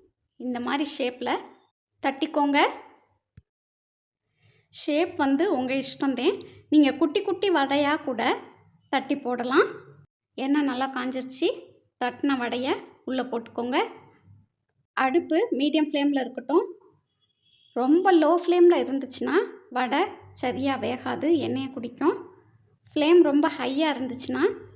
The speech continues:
சீக்கிரமாவே வடை செவக்க ஆரம்பிச்சிரும், உள்ள வேகாது.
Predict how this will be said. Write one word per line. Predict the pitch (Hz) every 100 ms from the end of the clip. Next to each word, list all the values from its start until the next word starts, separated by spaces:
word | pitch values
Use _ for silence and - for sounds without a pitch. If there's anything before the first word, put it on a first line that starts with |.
| - - -
சீக்கிரமாவே | 330 294 320 302 277 262 381 - - - - - _ _ -
வடை | 262 262 330 -
செவக்க | 247 277 277
ஆரம்பிச்சிரும், | 247 254 - 285 440 -
உள்ள | 247 269 254
வேகாது. | 233 254 262 233